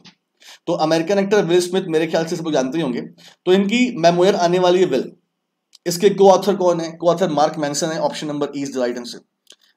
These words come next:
नेक्स्ट क्वेश्चन देख लीजिए यहाँ पे, which state government launches आशीर्वाद scheme for the children? आशीर्वाद,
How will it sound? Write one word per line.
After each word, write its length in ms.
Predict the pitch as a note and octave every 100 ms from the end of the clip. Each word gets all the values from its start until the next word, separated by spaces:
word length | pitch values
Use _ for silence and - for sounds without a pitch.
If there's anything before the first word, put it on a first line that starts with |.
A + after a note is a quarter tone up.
| -
नेक्स्ट 220 | D3 C#3+
क्वेश्चन 180 | A#2+ G#2+ _ _ _ _ _ _ -
देख 120 | A#2
लीजिए 160 | C#3 D3
यहाँ 120 | C#3+ D3+
पे, 20 | E3+ E3+ _ _ _ _ -
which 240 | G#3+ A#3 A3+
state 200 | A3 A3
government 420 | G#3 G3 G#3+ G3
launches 360 | F3+ F3 G3+ G3+
आशीर्वाद 560 | D#3+ D#3+ F3+ E3 E3+
scheme 340 | F3 E3+ F#3 G3
for 160 | F3
the 160 | D#3 E3
children? 320 | D#3+ C#3 B2 G2+ -
आशीर्वाद, 540 | C3+ - D3 B2+ -